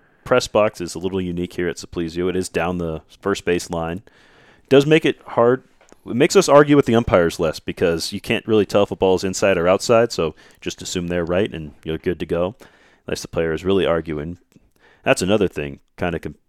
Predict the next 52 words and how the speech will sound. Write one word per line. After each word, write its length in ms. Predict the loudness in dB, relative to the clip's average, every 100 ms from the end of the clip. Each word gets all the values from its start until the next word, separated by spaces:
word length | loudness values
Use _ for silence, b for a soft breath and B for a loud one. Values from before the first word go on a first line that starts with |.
| _ _ _ -8
talking 200 | -8 -6
about 260 | -12 -12
criticizing 560 | -4 -4 -2 -2 -4 -6
players. 400 | -6 -6 -6 -12
As 140 | -16 -6
I, 320 | -4 -2 -2
I 40 |
try 180 | -2 -2
and 100 | -4
avoid 260 | -2 -4 -4
criticizing 520 | -8 -4 -2 -2 -4
umpires 440 | -8 -6 -6 -6 -8
at 80 | -14 b b b b b
every 220 | -4 0
opportunity. 640 | 0 -2 -4 -4 -4 -8 -6
Now, 280 | -4 -4 -4 _ b b b b b
the 80 | 0
best 260 | 2 4 4
way 80 | 2
to 80 |
criticize 480 | 2 2 2 0 0
an 60 | 0
umpire, 520 | -4 -2 -2 -2 -6 -12 _ -10
little 180 | -8
secret 320 | -6 -8 -4 -6
in 80 |
broadcasting, 580 | -2 -4 -2 -8 -8 -10
is 140 | -10 -10
to 80 | -6
just 220 | -6 -4
describe 420 | -6 0 0 0
what 120 | -6
the 60 | -6
player's 380 | 0 0 0 -6
doing. 300 | -10 -10 -16 _ b b b b b b b
"Well, 420 | 0 4 6 4 _ _ _ _
Johnson 480 | 2 4 4 0 4
was 200 | 4 4
really 400 | -4 -2 4 6
unhappy 460 | 6 6 4 4 4
with 140 | 4
that 220 | 6 6 6
call. 260 | 6 6
Don't 180 | 6 4
think 140 | 2 2
he 120 | 4
thought 260 | 6 8
that 160 | 8 8
was 140 | 6 0
a 40 |
strike," 460 | 0 4 4 2 -6
or 180 | -12